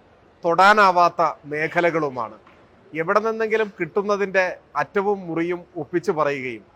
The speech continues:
മത്സരബുദ്ധിയോടെ പച്ചക്കള്ളം പറയുകയും കൽപ്പിത കഥകൾ മെനഞ്ഞെടുക്കുകയും ചെയ്യുന്ന ഒരു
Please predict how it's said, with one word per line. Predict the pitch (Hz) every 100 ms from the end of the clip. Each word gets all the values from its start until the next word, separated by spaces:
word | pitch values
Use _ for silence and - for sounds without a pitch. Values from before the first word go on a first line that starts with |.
| _ _ _ - 165
മത്സരബുദ്ധിയോടെ | 180 180 247 226 208 196 202 196 196 -
പച്ചക്കള്ളം | 151 - 208 208 165 175 165
പറയുകയും | 143 139 123 107 _ _ _ _ _ 175
കൽപ്പിത | 160 - 226 226 170
കഥകൾ | 156 175 170 151 143 160
മെനഞ്ഞെടുക്കുകയും | 160 190 208 180 175 170 165 143
ചെയ്യുന്ന | 151 139 131 104 _ _ _ _ 165
ഒരു | 190